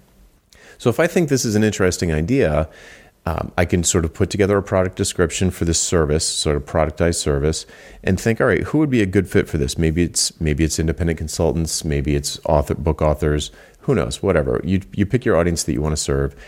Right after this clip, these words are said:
You've got this idea for a product, and you reach out to three, four, five of them until you get three people, you know, three, around three people, maybe more,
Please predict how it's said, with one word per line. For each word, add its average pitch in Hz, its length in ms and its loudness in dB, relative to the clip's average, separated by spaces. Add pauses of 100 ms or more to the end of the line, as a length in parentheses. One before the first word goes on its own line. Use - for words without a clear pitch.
(180)
You've 90 100 -2
got 113 80 4
this - 160 0
idea 98 220 2
for 87 160 0
a 78 40 0
product, 69 480 0 (300)
and 110 140 2
you 117 60 2
reach 143 260 0
out 123 220 0
to 120 400 2
three, 107 360 0
four, 95 220 0
five 98 240 2
of 92 60 2
them 90 100 4
until 92 240 2
you 95 80 4
get 87 260 0
three 139 320 0
people, 82 640 0 (520)
you 104 120 0
know, 82 100 2
three, - 560 -4
around 139 300 2
three 110 180 0
people, 80 500 0
maybe 90 220 0
more, 76 340 0